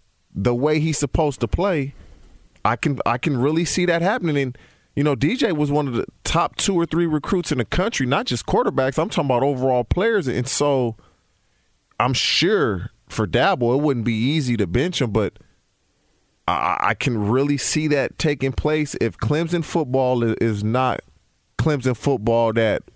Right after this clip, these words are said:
we're used to seeing. They're, they're gonna put the blame on the quarterback, and, and I'm sure Cade Klubnik will get his opportunity. But i-, if D J is the player he's supposed to be, he'll rise to the occasion, and this will just be all talk.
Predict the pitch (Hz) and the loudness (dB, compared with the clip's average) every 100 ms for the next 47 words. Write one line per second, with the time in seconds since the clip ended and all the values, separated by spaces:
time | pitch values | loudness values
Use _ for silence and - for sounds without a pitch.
0 | - 95 117 113 117 110 101 - 117 101 | -6 0 0 2 0 0 -4 -2 -2 0
1 | 87 87 - _ _ _ _ _ - - | -2 -4 -10 _ _ _ _ _ -6 -2
2 | 113 104 117 120 - 123 95 107 123 123 | 0 2 2 0 0 0 0 2 2 2
3 | 117 107 - 131 98 95 95 - 107 - | 0 0 0 0 0 0 0 0 -2 0
4 | 107 104 104 92 - 139 120 101 90 - | 0 0 -2 -2 -2 0 0 0 -4 -10
5 | _ _ _ _ _ _ _ _ _ - | _ _ _ _ _ _ _ _ _ -2
6 | 117 - 135 120 110 101 101 104 104 101 | 0 0 0 0 0 0 0 0 0 0
7 | 104 98 - 120 104 87 80 110 92 - | 0 -2 -2 -2 -2 -2 0 0 -2 -6
8 | - _ _ - 107 107 101 98 135 127 | -20 _ _ -2 0 0 0 -2 -2 0
9 | 131 127 101 117 104 - 135 123 117 - | 0 2 0 0 -2 -2 0 0 -2 -2
10 | 127 120 117 123 139 127 113 113 117 120 | -2 -2 -2 -2 -2 -2 -2 0 0 0
11 | 127 110 110 139 139 113 107 - - 98 | 0 -4 -2 -2 0 -2 -6 -8 -4 -2
12 | 104 98 95 110 107 104 101 110 110 107 | 0 0 -2 -2 -2 -2 -2 -2 0 0
13 | - 123 101 - | 0 -2 -2 -8